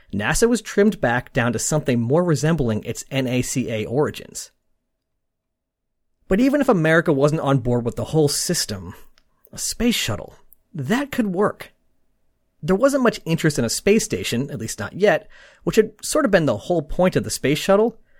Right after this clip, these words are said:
but nasa was quick to pivot. Such a vehicle had been envisioned purely as a station support spacecraft,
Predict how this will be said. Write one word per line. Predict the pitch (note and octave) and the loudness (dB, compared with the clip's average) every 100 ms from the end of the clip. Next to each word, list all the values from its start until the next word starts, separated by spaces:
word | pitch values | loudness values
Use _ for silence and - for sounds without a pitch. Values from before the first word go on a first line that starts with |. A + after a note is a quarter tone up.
| - | -2
but | D3 C3+ _ - | 0 0 _ -4
nasa | F3 A#3 A#3+ | 0 2 2
was | F3+ | 0
quick | - D3 C#3+ | -2 -2 -2
to | - | 0
pivot. | - A#3+ F#2+ - - - - - - - | 2 2 0 -14 -20 -20 -20 -20 -20 -20
Such | - C4+ C#4 | -4 0 2
a | |
vehicle | E3+ E3+ F#3+ D#3+ | 2 2 2 2
had | C3+ B2 | 0 2
been | A#2+ | 2
envisioned | A#2 C3+ B2+ A#2 - | 2 2 2 0 -4
purely | - A3+ A#3+ G#3+ | -4 2 4 4
as | C3+ A#2 | 0 -2
a | |
station | - - B2+ - C#3 | -4 -2 0 0 -2
support | - G2 - C3+ | -4 -6 -2 -2
spacecraft, | - - C3+ - - - - | -2 -2 -2 -2 -10 -10 -18